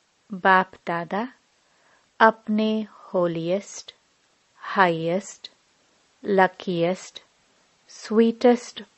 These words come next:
बच्चों को देख रहे हैं। सारी विश्व में समय प्रति समय holiest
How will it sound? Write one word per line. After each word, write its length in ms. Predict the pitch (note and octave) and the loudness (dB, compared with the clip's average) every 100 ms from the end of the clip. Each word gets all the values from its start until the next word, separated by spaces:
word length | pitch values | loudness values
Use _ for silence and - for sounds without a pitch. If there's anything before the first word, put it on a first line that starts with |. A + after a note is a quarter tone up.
| - | -4
बच्चों 500 | F#3 - - A3 G#3+ G#3 | -4 -4 -4 0 0 0
को 240 | G3+ F#3 | 2 2
देख 360 | F3+ E3+ E3 - | 2 0 0 -2
रहे 340 | E3 D#3 F3 G3 | -2 -2 0 0
हैं। 200 | F#3+ - _ _ _ _ _ _ _ _ _ _ _ _ _ _ _ _ _ | -4 -10 _ _ _ _ _ _ _ _ _ _ _ _ _ _ _ _ _
सारी 680 | - - G#3 G#3 G#3+ G#3+ G3+ | -20 2 6 6 4 0 -4
विश्व 480 | F3+ F3 - F3+ E3 | -8 -10 -10 -10 -10
में 260 | E3 A3+ - _ _ _ _ _ _ _ _ - | -10 -14 -18 _ _ _ _ _ _ _ _ -2
समय 400 | B3+ A3+ B3 C4 | 4 6 6 2
प्रति 380 | A#3+ A#3 A#3 | 0 -2 -2
समय 560 | G#3 - G#3 G3+ G3+ G3+ - _ _ - | -6 -2 -2 0 -2 -4 -10 _ _ -8
holiest 800 | - F#3 F#3 F#3+ G3 - - | -2 0 2 2 0 -4 -10